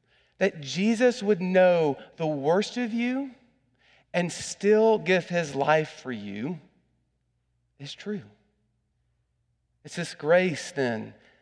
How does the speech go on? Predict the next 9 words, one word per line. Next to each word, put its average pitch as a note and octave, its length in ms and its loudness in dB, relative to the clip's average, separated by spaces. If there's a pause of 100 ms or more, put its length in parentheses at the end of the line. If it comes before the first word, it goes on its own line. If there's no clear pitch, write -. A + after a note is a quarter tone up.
that D3+ 140 -4
is C#3 140 -4
the C#3+ 100 -2
power D3 760 2 (300)
for D3+ 100 -8
Cleopas C#3 840 -2 (260)
and B2 80 -8
the B2+ 40 -4
disciples, A#2+ 920 -2